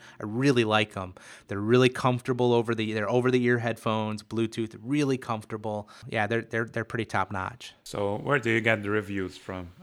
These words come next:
Speaker 2: if not, if it's not a recommendation?
Speaker 1: Well, I mean, when, headphones are tough for me because I feel like everybody says that headphones are great, and then you get them and you're like, "Man, these are really garbage. Like, they sound like,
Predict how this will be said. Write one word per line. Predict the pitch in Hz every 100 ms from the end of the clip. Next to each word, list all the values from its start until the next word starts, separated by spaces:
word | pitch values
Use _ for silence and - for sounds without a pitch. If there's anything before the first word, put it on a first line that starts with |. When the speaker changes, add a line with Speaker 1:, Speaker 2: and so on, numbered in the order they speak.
| 185
Speaker 2:
if | 98
not, | 101 -
if | 107
it's | 107 -
not | 113 104
a | 104
recommendation? | 101 - 107 101 98 90 95 90 - -
Speaker 1:
Well, | - 139 131 160 170 175
I | 165
mean, | 160 160 156 151 -
when, | 156 156 160 160 135
headphones | 104 120 127 127 127 185 202 214 131
are |
tough | - 139 117
for | - 107
me | 101 95
because | 101 - 107 104
I | 107
feel | - 143
like | 123
everybody | 123 135 123 123 117
says | 113 - 113 113 104
that | 110 104
headphones | 110 110 104 104
are |
great, | 104 - 107 104 95
and | 104 101
then | 98
you | 98
get | 113 107
them | 107 98
and | 98
you're | 98
like, | 95 -
"Man, | 135 127
these | 117 147
are |
really | 104 95 95
garbage. | - 127 135 107 95
Like, | 95
they | 107 113
sound | - 139 120 101
like, | -